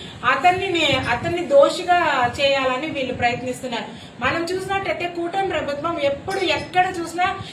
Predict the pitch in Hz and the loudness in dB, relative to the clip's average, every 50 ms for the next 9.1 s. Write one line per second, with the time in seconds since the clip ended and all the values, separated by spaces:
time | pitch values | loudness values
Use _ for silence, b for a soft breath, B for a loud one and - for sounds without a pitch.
0 | B B 233 254 277 320 359 370 339 - 302 311 302 302 359 359 359 349 349 311 | B B 0 0 2 4 4 4 4 4 2 0 0 4 4 4 4 4 0 -4
1 | - - 302 285 311 330 330 302 262 254 262 294 294 - - 339 339 339 330 302 | -4 -4 -4 -2 0 0 2 4 4 6 6 4 2 -2 -4 -6 -4 -4 -4 -2
2 | 262 247 247 247 269 269 277 302 311 - 254 233 247 247 - - 262 247 220 214 | 0 2 2 2 2 2 0 -2 -2 0 0 0 0 -2 -4 -6 -8 -8 -6 -6
3 | 214 B B B B B B - 277 277 285 320 339 330 330 - 349 339 320 311 | -8 B B B B B B -2 -2 0 2 2 2 2 0 -2 -2 -2 -2 0
4 | 311 320 320 320 311 302 285 - - - 247 269 262 277 269 254 240 240 233 294 | 0 0 0 0 -2 -6 -8 -8 -4 -2 0 0 0 0 0 0 0 0 -2 -4
5 | 294 302 - - 311 302 302 294 294 285 269 240 240 254 254 247 240 233 233 262 | -8 -8 -6 -6 -6 -4 -4 -4 -4 -2 -2 -2 -2 -2 -2 -2 -2 -2 -2 -4
6 | 269 269 269 B B B B 262 277 269 269 349 339 339 349 349 - - 359 339 | -4 -4 -6 B B B B -6 -6 -4 -2 -2 -2 -2 -4 -6 -6 -6 -6 -4
7 | 330 339 330 330 320 262 247 254 269 269 254 247 240 254 262 262 285 311 294 330 | -2 0 0 0 0 0 -2 0 0 -2 -2 -2 -4 -6 -6 -6 -6 -6 -6 -8
8 | 285 262 277 285 294 302 330 349 359 370 - B B B B B B 233 254 285 | -6 -2 0 2 4 4 4 4 2 -2 -4 B B B B B B 6 6 8
9 | 302 339 | 8 6